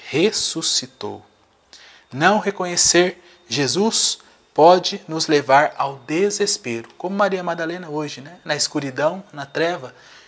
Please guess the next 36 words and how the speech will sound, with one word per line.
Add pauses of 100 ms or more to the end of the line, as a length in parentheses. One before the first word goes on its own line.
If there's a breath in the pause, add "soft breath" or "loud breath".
(120 soft breath)
chorando
porque
não
havia
reconhecido
e
encontrado
Jesus. (760 soft breath)
A
vida
de
treva
pode
nos
levar
ao
desespero (220)
e
ao
choro
profundo. (640 soft breath)
A
alegria,
a
ressurreição,
o
encontro
com
o
Mestre (140)
nos
leva
à
calma, (280)
à
paz